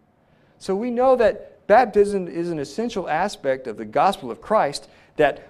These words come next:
when we believe God, we learn what there's something we're supposed to do, and that is be f-, baptized, immersed in water for the forgiveness of sins. And in so doing, we find forgiveness of sins, laying hold of everlasting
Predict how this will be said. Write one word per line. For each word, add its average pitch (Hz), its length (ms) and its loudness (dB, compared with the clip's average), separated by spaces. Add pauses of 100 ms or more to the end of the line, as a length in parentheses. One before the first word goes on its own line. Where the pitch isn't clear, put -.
(100)
when 226 340 4
we 247 160 2
believe 208 580 6
God, 156 540 4 (1040)
we 147 140 -10
learn 156 240 -8
what 143 120 -10
there's 131 160 -6
something 135 280 -10
we're 104 80 -16
supposed 120 280 -8
to - 60 -20
do, 180 260 -10 (260)
and 110 160 -12
that 104 180 -6
is 95 240 -16 (200)
be 110 120 -14
f-, - 240 -20 (220)
baptized, 120 600 -10
immersed 127 380 -4
in 104 100 -14
water 120 320 -2
for - 160 -16
the 98 100 -10
forgiveness 113 520 -12
of 101 80 -16
sins. 139 460 -14 (300)
And 131 120 -8
in 123 60 -10
so 185 240 0
doing, 185 320 -2
we 135 100 -6
find 185 540 -2
forgiveness 110 480 -10
of 104 80 -16
sins, 98 520 -14 (1300)
laying 127 320 -4
hold 123 560 -6
of 190 140 -16
everlasting 107 460 -12